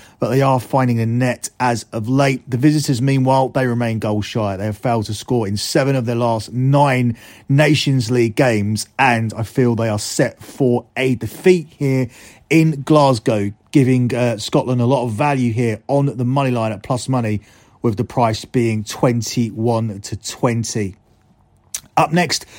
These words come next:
we look at this game here between Spain and Switzerland. Spain and Portugal are still neck and neck for this group. It's very likely to go down to a decider. If, uh, if Spain are to win this game and Portugal end up losing their game to the Czech Republic today,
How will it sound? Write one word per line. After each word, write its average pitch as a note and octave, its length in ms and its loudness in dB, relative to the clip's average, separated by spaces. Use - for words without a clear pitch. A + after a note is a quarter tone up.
we C3+ 120 6
look D3+ 140 6
at E3 80 4
this A#2 140 0
game C#3+ 300 2
here C3+ 300 4
between B2 640 -2
Spain D#3 880 0
and C3+ 380 -2
Switzerland. A2+ 800 -2
Spain G3 580 2
and C3 200 0
Portugal C3+ 580 4
are A#2+ 120 -2
still D3 240 0
neck C#3 360 0
and C3 120 0
neck B2 200 -2
for B2 220 -2
this A2 160 -6
group. A2 420 -2
It's A2 200 -4
very D3 420 2
likely C#3+ 360 2
to A2+ 120 -10
go A#2+ 180 -2
down A#2 320 0
to B2+ 160 -4
a A2 60 -2
decider. A2+ 720 -2
If, C3+ 280 2
uh, C3+ 160 4
if A#2 80 -2
Spain E3+ 440 2
are C#3+ 260 2
to - 180 -2
win C3+ 240 2
this C3 180 0
game B2 440 -2
and C3+ 160 -2
Portugal D3 380 0
end C3+ 160 2
up B2+ 120 -2
losing C#3+ 520 2
their B2+ 120 -4
game B2 320 -2
to B2 100 -6
the B2 100 -2
Czech - 260 -4
Republic B2+ 520 -2
today, A2 440 -2